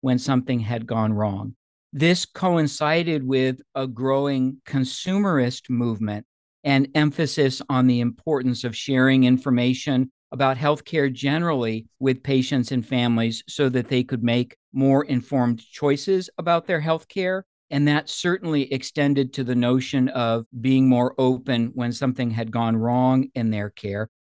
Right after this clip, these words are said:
And that consumerist movement also demanded more information, including information about things that had not gone well in their care. So all of those forces together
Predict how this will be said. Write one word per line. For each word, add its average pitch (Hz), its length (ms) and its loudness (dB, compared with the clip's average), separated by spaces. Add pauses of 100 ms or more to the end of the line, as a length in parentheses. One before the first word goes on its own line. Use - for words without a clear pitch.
And 196 160 6
that 220 220 2
consumerist 190 800 4
movement 165 420 2
also 156 400 2
demanded 156 800 0 (300)
more 147 440 4
information, 113 920 -2 (240)
including 143 540 2
information 120 720 0
about 113 420 -4
things 117 280 -2
that 113 120 -4
had 107 160 -6
not 110 300 -4
gone 110 260 -2
well 107 380 -4
in 120 180 2
their 107 200 2
care. 107 440 -6 (400)
So 180 180 6 (120)
all 165 280 8
of 180 120 4
those 151 260 4
forces 139 640 0
together 123 720 0